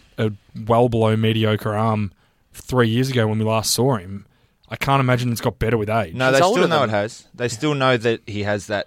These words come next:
Speaker 1: N-, he doesn't have a powerful arm, but his accuracy has been on point apparently. So with the run game, and you know, so they don't get the deep ball early on.
Speaker 2: But that's what they didn't have last
Speaker 3: They
Speaker 2: year.
Speaker 3: didn't
Speaker 2: It
Speaker 3: anyway,
Speaker 2: killed.
Speaker 3: 'cause they didn't
Speaker 1: That's right.
Speaker 3: have Teddy. I mean,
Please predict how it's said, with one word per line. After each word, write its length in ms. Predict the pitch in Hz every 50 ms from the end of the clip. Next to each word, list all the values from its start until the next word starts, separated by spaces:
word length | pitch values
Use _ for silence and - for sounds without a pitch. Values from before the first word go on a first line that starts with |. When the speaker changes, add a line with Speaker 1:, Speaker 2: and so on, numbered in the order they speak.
| _ _ -
Speaker 1:
N-, 200 | 101 101 101 - _
he 160 | - 104 101
doesn't 260 | 92 104 98 92 98
have 120 | 95 90 90
a 40 |
powerful 440 | 85 - 98 95 95 - - 90 82
arm, 300 | 90 98 98 90 82 82
but 140 | 80 92 90
his 200 | 92 95 90 -
accuracy 640 | 98 95 101 - - 107 101 95 - - 92 90
has 80 | 87 85
been 500 | - - 98 95 92 92 92 87 85 - _ _ -
on 160 | 98 95 90
point 300 | 85 - - 101 104 90
apparently. 360 | 80 - 95 92 92 69 82 85
So 340 | - - 98 92 90 87 82 _ - - - - - _ _ _ - -
with 160 | - 135 117
the 80 | 110 104
run 240 | 101 120 123 127 123
game, 400 | 120 127 127 127 123 123 123 107
and 320 | 76 104 98 101 98 92 -
you 120 | 107 123
know, 200 | 123 113 113 - - -
so 180 | - - 127
they 80 | 123 127
don't 180 | 127 127 120 -
get 160 | 123 110 -
the 80 | 110
deep 260 | 98 - 120 135 - -
ball 320 | 98 95 95 95 92 87 - - - _ _ -
early 260 | 107 101 101 98 95
on. 280 | 98 104 110 131 139 131 131 - _ -
Speaker 2:
But 140 | - 107 -
that's 200 | 127 127 - -
what 60 | 127 123
they 40 | 120
didn't 140 | 120 117 113
have 140 | 107 101
last 180 | 107 107 107 110
Speaker 3:
They 60 | 135
Speaker 2:
year. 160 | 135 123 113
Speaker 3:
didn't 100 | 107 -
Speaker 2:
It 40 | 127
Speaker 3:
anyway, 360 | 127 143 165 - - 113 107
Speaker 2:
killed. 0 |
Speaker 3:
'cause 80 | 101 104
they 60 | 127
didn't 20 | 135
Speaker 1:
That's 80 | 135
right. 60 | 117
Speaker 3:
have 120 | 120 110 -
Teddy. 380 | - - 131 160 160 107 -
I 60 | 95 104
mean, 180 | 117 113 110